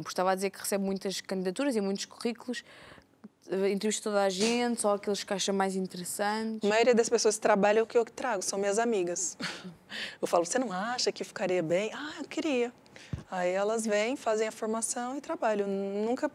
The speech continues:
Speaker 2: aceitei um currículo.
Speaker 1: Uhum.
Speaker 2: Uma vez só, uma menina queria muito, e aí quando eu liguei, ela falou, "Ah, afinal, eu só posso uma, duas vezes por semana."
Speaker 1: Ah, sim.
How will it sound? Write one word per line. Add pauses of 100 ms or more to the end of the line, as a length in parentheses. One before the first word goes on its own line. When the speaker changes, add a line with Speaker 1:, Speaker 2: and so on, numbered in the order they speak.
Speaker 2:
aceitei
um
currículo. (580)
Speaker 1:
Uhum. (200)
Speaker 2:
Uma
vez
só,
uma
menina
queria
muito,
e
aí
quando
eu
liguei,
ela
falou,
"Ah,
afinal,
eu
só
posso
uma,
duas
vezes
por
semana."
Speaker 1:
Ah,
sim.